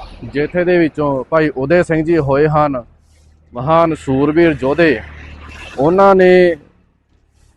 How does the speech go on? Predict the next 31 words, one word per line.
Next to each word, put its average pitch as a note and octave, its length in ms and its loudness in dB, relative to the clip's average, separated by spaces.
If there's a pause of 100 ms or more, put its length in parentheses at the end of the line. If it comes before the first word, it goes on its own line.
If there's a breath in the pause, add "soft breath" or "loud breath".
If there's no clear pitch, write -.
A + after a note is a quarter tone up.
(480)
ਕੇਸਰੀ F3 500 0
ਰਾਜੇ, D3 560 0 (840)
ਕੇਸਰੀ D#3 360 -4
ਚੰਦ D#3+ 240 -2
ਰਾਜੇ C3 320 0
ਦਾ C#3+ 140 -2
ਸਿਰ C3 280 -8
ਵੱਢ B2+ 240 -6
ਕੇ C3 260 -8 (420)
ਇਸ D#3 220 -8 (100)
ਅਸਥਾਨ B2+ 400 -6
'ਤੇ C#3 120 -8
ਸਤਿਗੁਰਾਂ B2 480 -8
ਦੇ C3 100 -8
ਚਰਨਾਂ A2+ 360 -10
ਦੇ A2+ 100 -8
ਵਿੱਚ A2+ 140 -14
ਭੇਟ G#2 260 -10
ਕੀਤਾ। F#2 380 -12 (560)
ਹੁਣ C3+ 360 -6
ਇਸ C#3+ 220 -6
ਅਸਥਾਨ C3 420 -6
ਦੇ C#3+ 140 -2
ਅਸੀਂ D3 240 -8
ਆਪ A#2+ 160 -2
ਜੀ A#2 100 -12
ਨੂੰ C3 160 -8
ਦਰਸ਼ਨ B2 320 -10
ਕਰਵਾਵਾਂਗੇ, A#2+ 540 -10
ਨਾਲ B2 300 -2
ਹੀ D#3 200 -4